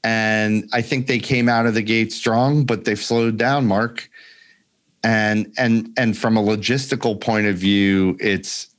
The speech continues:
it's a concern, even in the healthcare realm, which, as you say, is the most important thing right now. I, um,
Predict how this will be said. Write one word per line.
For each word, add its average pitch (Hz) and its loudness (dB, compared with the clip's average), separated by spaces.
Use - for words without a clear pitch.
it's 104 -2
a 101 0
concern, 98 -2
even 117 2
in 110 0
the 107 2
healthcare 110 0
realm, 85 0
which, - -4
as 101 -2
you 104 2
say, 139 0
is 87 -2
the 95 0
most 92 0
important 98 0
thing 135 0
right 92 0
now. 90 -2
I, 123 -2
um, 78 -2